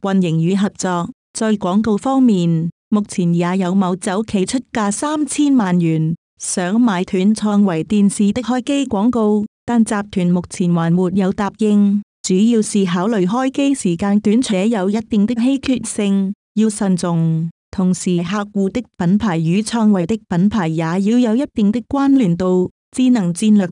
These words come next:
重於互聯網化。中國經營部，現在小米、樂視作為彩電行業的新生力量，其打造生態鏈的商業模式得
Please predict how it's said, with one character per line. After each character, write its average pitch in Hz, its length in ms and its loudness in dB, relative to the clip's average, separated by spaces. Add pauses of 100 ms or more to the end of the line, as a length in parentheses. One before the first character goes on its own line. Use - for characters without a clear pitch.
重 196 260 0
於 277 120 2
互 196 220 0
聯 170 220 0
網 170 200 0
化。 208 200 -4
中 285 200 0
國 233 200 -2
經 277 200 2
營 175 180 2
部， 220 420 -2 (220)
現 202 240 4
在 190 220 -2
小 202 220 -2
米、 180 340 0 (220)
樂 208 200 0
視 - 280 -2
作 220 180 -4
為 202 300 -2
彩 190 200 -4
電 196 180 0
行 180 220 2
業 180 160 0
的 254 160 -6
新 302 320 -2
生 294 300 0
力 208 160 -2
量， 180 540 -2 (200)
其 180 240 -2
打 180 200 -4
造 208 180 -2
生 285 260 -2
態 214 240 -2
鏈 190 200 2
的 262 120 -2
商 262 240 0
業 226 140 4
模 165 220 0
式 311 160 -4
得 - 120 -8